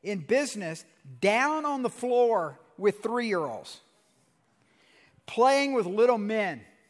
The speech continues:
and playing with little cars, former college football players,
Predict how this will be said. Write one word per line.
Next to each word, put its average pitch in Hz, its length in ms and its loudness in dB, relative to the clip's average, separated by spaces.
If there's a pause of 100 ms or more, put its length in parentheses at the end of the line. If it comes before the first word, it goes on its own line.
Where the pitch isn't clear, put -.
(1400)
and 214 220 -4
playing 285 320 4
with 262 140 4
little 240 280 4
cars, 220 640 0 (2500)
former 277 540 6
college 269 580 6
football 240 460 4
players, 170 600 -4